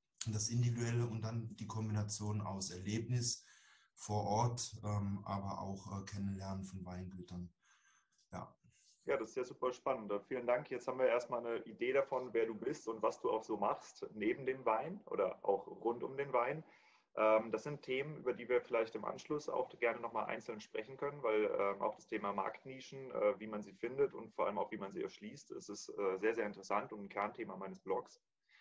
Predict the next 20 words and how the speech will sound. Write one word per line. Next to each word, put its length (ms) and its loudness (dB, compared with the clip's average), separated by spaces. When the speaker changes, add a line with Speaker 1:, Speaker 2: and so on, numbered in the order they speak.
Speaker 2:
Ähm, 280 2
aber 180 4
wenden 220 4
wir 80 0
uns 100 -2
jetzt 200 2
mal 80 0
dem 100 0
eigentlichen 400 -4
Thema 320 0
zu, 340 -8
nämlich 400 -4
Wien 220 -8
Venture. 420 0
Wien 160 -10
Venture, 420 2
äh, 320 6
kann 140 0
man 120 2
googeln, 520 2